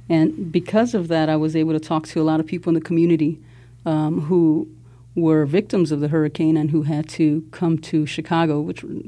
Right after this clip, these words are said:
tons of families had to do that. Um, and I, I put together, you know, I wrote a song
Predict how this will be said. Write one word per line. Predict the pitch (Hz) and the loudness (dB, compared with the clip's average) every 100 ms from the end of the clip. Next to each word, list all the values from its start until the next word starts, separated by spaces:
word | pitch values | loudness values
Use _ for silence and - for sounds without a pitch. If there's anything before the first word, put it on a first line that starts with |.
| - - | -16 -8
tons | 202 190 | -2 -2
of | 170 | -2
families | 170 165 160 160 | 0 2 2 2
had | 156 | -2
to | 156 | -2
do | 165 | -2
that. | 160 160 - - - - - - | 0 -2 -4 -16 -20 -20 -20 -4
Um, | 185 175 170 - - | 2 4 2 0 0
and | 196 180 175 175 170 - | 2 4 4 2 0 -2
I, | 202 185 180 - | 2 2 0 -2
I | 202 | -2
put | - - | -2 -2
together, | 190 180 175 | 2 2 4
you | 196 | 4
know, | 175 | 4
I | |
wrote | 170 175 | 4 4
a | 170 | 2
song | - 165 160 165 190 | 2 2 4 2 0